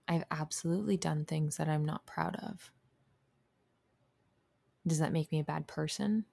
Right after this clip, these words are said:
No. Does meditating make me a good person? No. <laughs> At the end of the day, I'm just a fucking person. What you do or you don't do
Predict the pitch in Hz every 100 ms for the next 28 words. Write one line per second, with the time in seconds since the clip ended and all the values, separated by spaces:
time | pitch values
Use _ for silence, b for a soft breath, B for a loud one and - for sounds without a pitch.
0 | - 156 151 - 175 180 _ _ _ 190
1 | 190 170 170 151 156 165 170 156 156 -
2 | 160 156 - 165 175 180 202 220 240 208
3 | 175 175 175 175 - 180 190 214 - 208
4 | - _ _ _ _ - _ - B B
5 | B B B B B _ 208 208 220 202
6 | 185 170 180 180 165 165 170 165 170 170
7 | - 180 170 170 170 - - 175 170 _
8 | _ _ _ _ _ _ _ _ _ _
9 | _ _ _ _ - 180 - 165 190 180
10 | 170 165 160 156 165 170 160 160 165